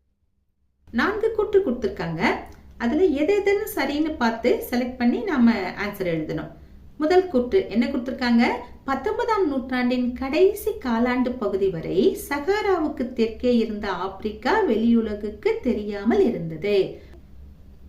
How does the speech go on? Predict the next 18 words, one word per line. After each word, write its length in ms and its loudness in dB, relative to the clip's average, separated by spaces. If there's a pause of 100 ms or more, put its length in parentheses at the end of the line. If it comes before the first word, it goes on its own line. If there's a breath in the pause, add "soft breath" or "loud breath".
(280)
ஆமாம், 440 -2
இந்த 240 0
கூற்று 300 -4
சரிதான். 520 -4
பத்தொன்பதாம் 540 0
நூற்றாண்டின் 600 2
கடைசி 420 0
காலாண்டு 500 -4
வரை 240 -2
வந்து 340 -2
வெளி 240 0
உலகத்துக்கு 800 -2 (500 loud breath)
சகாராவுக்கு 600 0
தெற்கில் 320 -2
இருந்த 260 0
பகுதி 340 -4
எதுவுமே 440 0
தெரியாது. 500 -4